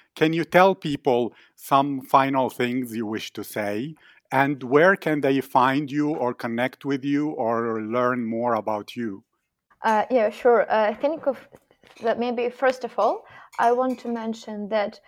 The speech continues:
Speaker 2: uh, I think everybody should believe in himself, because, uh, this is the first real thing when everything starts.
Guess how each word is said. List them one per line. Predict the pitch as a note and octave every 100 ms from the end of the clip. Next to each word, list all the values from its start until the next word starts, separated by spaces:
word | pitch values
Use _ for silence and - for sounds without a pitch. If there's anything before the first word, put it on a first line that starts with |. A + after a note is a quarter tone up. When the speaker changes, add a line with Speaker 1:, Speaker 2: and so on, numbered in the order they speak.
| _ -
Speaker 2:
uh, | G#3+ G#3+ G3+ -
I | A#3
think | C#4+ C#4
everybody | - A#3 C4 B3 A#3+
should | A#3 A#3 G#3
believe | G#3+ G#3+ A3+ - _ -
in | G#3+ G#3
himself, | G#3 G#3 - G3 B3 B3+
because, | A3 G#3 G3+ _ _ - -
uh, | G#3+ G#3+ G3+
this | A3+ A3+
is | A#3+
the | A3
first | - A#3+ A#3+ -
real | A3+ A3 _ _ -
thing | A3 C4 D4 _ _ -
when | G#3+ G#3 G#3+ -
everything | G#3+ A3+ A3 G#3
starts. | - G#3+ E4 -